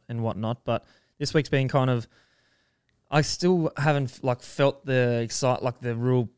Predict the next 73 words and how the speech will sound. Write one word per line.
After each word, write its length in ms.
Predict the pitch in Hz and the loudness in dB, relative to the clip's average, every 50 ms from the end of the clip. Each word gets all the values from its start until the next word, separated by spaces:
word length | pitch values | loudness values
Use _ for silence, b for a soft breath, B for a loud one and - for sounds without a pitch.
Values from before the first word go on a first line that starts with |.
| _ _ _ | _ _ _
excitement 420 | 131 123 - - 135 131 131 131 123 | -8 -6 -2 0 0 0 0 -2 -2
just 160 | 131 123 - | -2 -2 0
yet. 160 | 139 165 - | 0 0 2
Like, 220 | - 151 131 - | 2 0 0 0
uh, 80 | 123 - - | -4 -8 -4
when 280 | 131 131 135 135 131 | -2 -2 -2 0 0
we 100 | 135 139 | 0 0
know 160 | 135 143 139 135 | 2 2 2 2
it's 100 | 127 - | 2 0
gonna 200 | 143 131 120 110 | 0 -2 -2 -4
build 260 | - - 131 123 120 | -4 -2 -2 0 2
up, 180 | 120 117 113 - | 0 0 0 -2
and 300 | 117 113 110 107 107 107 | -6 -6 -6 -6 -8 -6
probably 520 | - 127 107 117 113 110 107 107 107 - _ _ | -6 -6 -4 -2 -4 -2 -4 -6 -8 -10 _ _
when 100 | 123 123 | -6 -6
we 80 | 120 | -4
get 140 | 110 123 110 | -2 -2 -2
back 160 | 123 120 - | -2 -2 -2
into 120 | 120 113 107 | -4 -6 -6
training 340 | - - 127 117 117 113 113 | -4 -4 -4 -2 -2 -2 -4
next 200 | 117 107 - - | -4 -4 -4 -6
week, 120 | 117 110 | -6 -6
it's 80 | 117 - | -6 -6
gonna 180 | - 120 113 107 | -6 -6 -4 -4
be 100 | 113 110 | -2 -2
like 200 | 113 113 113 - | -2 -2 -2 -2
that. 260 | 113 107 107 - _ | -2 -2 -2 -2 _
But, 220 | 120 110 - b b b b b b b b _ - | -2 -2 -2 b b b b b b b b _ -2
um, 500 | 117 117 113 113 113 110 110 110 - - _ _ | 0 0 0 0 0 -2 -2 -4 -8 -10 _ _
you 80 | 127 127 | -6 -2
know, 120 | 117 117 | -2 0
we 600 | 113 120 120 117 117 117 117 113 110 107 - - - - - - | 0 0 0 0 0 -2 -2 -4 -6 -8 -12 -16 -20 -20 -12 -8
did 140 | 131 120 | -4 -2
a, 580 | 123 120 117 117 117 113 110 110 110 110 107 - - _ - | 0 0 0 0 0 0 -2 -2 -4 -4 -6 -10 -14 _ -12
the 100 | 120 123 | -10 -6
game 300 | 113 117 123 123 123 123 | -2 0 2 2 2 2
review 320 | 123 120 113 120 120 120 117 | 0 0 0 0 0 0 0
of 80 | 110 | 0
the 100 | 107 117 | -2 -2
Richmond 320 | 110 117 110 - 127 117 117 | -2 -4 -4 -6 -6 -4 -4
one 160 | 113 113 113 | -4 -2 -2
last 280 | 117 113 113 113 - | -2 -2 -2 -4 -4
week, 260 | 120 117 113 113 - - | -4 -2 -2 -2 -2 -2
and 80 | 120 | 0
we 120 | 120 123 120 | 0 0 0
thought 160 | - 135 117 | 0 0 0
that 120 | 117 117 | 2 0
was 140 | 117 110 117 | 0 0 -2
a 120 | 113 110 b b b b b b b b | -4 -4 b b b b b b b b
amazing 400 | 120 123 131 131 131 120 120 123 | -2 2 2 4 4 2 2 2
learning 240 | 123 120 120 123 120 | 2 2 0 0 -2
experience 340 | 117 - - 127 123 120 - | -2 -4 -4 -4 -2 -4 -2
for 160 | - 123 117 | -2 -2 0
us. 220 | 117 123 143 - 135 | 0 0 -2 -2 -6
It's 100 | 120 113 | -6 -6
a 20 | |
perfect 420 | - - 147 139 131 - - 123 | -2 0 2 2 2 0 -2 -4
opportunity 380 | 135 107 113 - - 120 117 117 | -4 -4 -4 -4 -4 -4 -4 -4
for 120 | - - | -2 -2
us 120 | 117 113 - | -4 -4 -4
to 80 | - | -4
go 120 | 117 117 113 | -4 -2 -2
into 120 | 113 110 117 | -2 -4 -6
the 80 | 110 | -8
finals, 480 | - - 117 117 117 117 113 113 113 113 | -6 -6 -6 -4 -4 -2 -2 -4 -4 -4
and 240 | 117 113 110 110 113 | -4 -4 -4 -2 -2
then 360 | 117 117 113 113 110 120 - - | -2 -2 -2 -4 -6 -8 -8 -6
obviously 320 | 123 120 120 113 - 120 | -4 -4 -4 -4 -4 -6
we're 100 | 107 110 | -6 -6
playing 360 | - - 123 117 120 123 123 | -6 -6 -4 -4 -2 -2 -2
him 80 | 120 113 | -2 -4
again. 320 | 110 104 117 117 113 117 | -4 -4 -4 -4 -4 -4
So, 360 | 113 - 123 117 113 113 113 | -4 -4 -2 -2 0 -2 -2